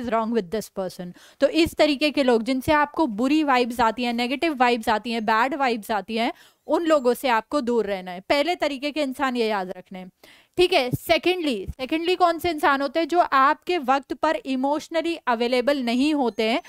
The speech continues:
उन इंसानों से आपको दूर रहना है, ठीक है। मैं ये मानती हूँ कि अगर ज-, जैसे कोई आपको फाइनेंशियली सपोर्ट नहीं कर पाता है तो ठीक है, it's okay,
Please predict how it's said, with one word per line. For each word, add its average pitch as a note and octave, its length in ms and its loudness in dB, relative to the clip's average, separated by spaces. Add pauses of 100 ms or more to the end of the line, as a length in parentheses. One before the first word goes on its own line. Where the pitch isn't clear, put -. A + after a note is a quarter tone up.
(360)
उन E4 200 -2
इंसानों D4 440 2
से D4 100 -2
आपको A#3+ 320 2
दूर G3+ 240 -2
रहना F#3+ 200 -6
है, G#3+ 100 -4
ठीक D#4+ 200 -2
है। E4 100 4
मैं C#4+ 160 -2
ये D4+ 100 -2
मानती B3+ 340 -2
हूँ D#4+ 140 -2
कि E4 120 -2
अगर C#4+ 300 0
ज-, A#3 300 -8
जैसे C4+ 340 0
कोई D4 220 -2
आपको C4+ 240 0
फाइनेंशियली B3 560 -2
सपोर्ट B3 400 -2
नहीं B3 240 -2
कर A3+ 160 0
पाता G3+ 320 0
है F#3+ 180 -4 (500)
तो C#4 80 4
ठीक E4+ 220 2
है, D4+ 140 2
it's C4+ 240 -4
okay, A#3+ 320 0